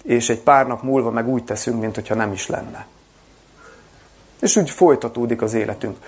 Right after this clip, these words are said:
Ö, a-, az ilyen jellegű stratégiának van-e pozitív kifutása? Fog-e működni az a kapcsolat? Nem. Nem fog, mert úgy is elő fog jönni. Általában az olyan mondatok formájában jön elő,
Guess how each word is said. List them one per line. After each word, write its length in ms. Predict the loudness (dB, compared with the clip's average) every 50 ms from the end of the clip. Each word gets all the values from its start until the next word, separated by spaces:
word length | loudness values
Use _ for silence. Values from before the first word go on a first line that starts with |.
| -20 -20 -20 -20 _ -8 2
Ö, 360 | 4 6 8 8 8 6 6 4 2 -2 -10 -16 -18 -18 _ _
a-, 100 | 0 0 0 0 -2
az 180 | -2 -2 -2 2
ilyen 360 | 4 6 8 8 6 6 2
jellegű 420 | 2 4 6 6 6 4 2 -2
stratégiának 880 | -4 -6 -4 -4 -4 -2 0 -2 -2 2 2 2 2 2 -2 -4 -2 2
van-e 420 | 2 2 4 2 0 -2 -4 -6 -10 -18 _ _ _ _ _
pozitív 460 | 2 2 2 2 -2 -4 -6 -6 -6
kifutása? 760 | -6 -10 -8 -8 -10 -6 -4 -4 -4 -4 -6 -8 -8 -10 -10 -6
Fog-e 300 | 2 4 6 6 6 4
működni 480 | 2 0 -4 -4 -4 -6 -4 -4 -8
az 140 | -8 -8 -10
a 60 | -10
kapcsolat? 500 | -10 -12 -12 -12 -12 -10 -10 -10 -10 -12 -18 -20 -20 _ _ _ _ _ _
Nem. 240 | -8 -8 -8 -8 -10 -14 -20 -20 _ -20 -20 -20 -20 -20 -20 -20 -20 -18 -14 -14 -14 -4 2
Nem 180 | 4 4 4
fog, 180 | 4 2 0 2
mert 240 | 4 4 4 4 2
úgy 160 | 2 2 0
is 140 | 0 0 2
elő 220 | 2 2 2 0
fog 240 | -2 -2 -4 -4 0
jönni. 480 | 2 2 2 2 2 2 2 0 0 -2 -8 -16 -6 2
Általában 600 | 4 4 6 6 6 6 6 6 6 4 2 -2
az 120 | -2 0
olyan 220 | 2 4 4 4 4
mondatok 460 | 2 0 0 0 -2 -2 -2 -4 -4
formájában 880 | 0 4 4 6 6 4 0 -2 0 0 2 4 4 4 4 2 2 2
jön 220 | 4 2 2 4
elő, 420 | 2 2 2 4 4 4 4 2